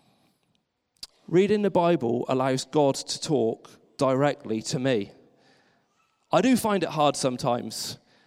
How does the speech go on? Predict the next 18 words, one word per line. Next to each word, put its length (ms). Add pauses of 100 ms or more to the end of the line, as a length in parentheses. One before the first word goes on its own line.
Some 240
days 260
I 100
read 280
it 220
and 100
I'm 160
like, 300
"Yes, 640
yes, 400
I 80
get 240
this. 280
Yes, 280
this 140
is 100
so 180
encouraging." 680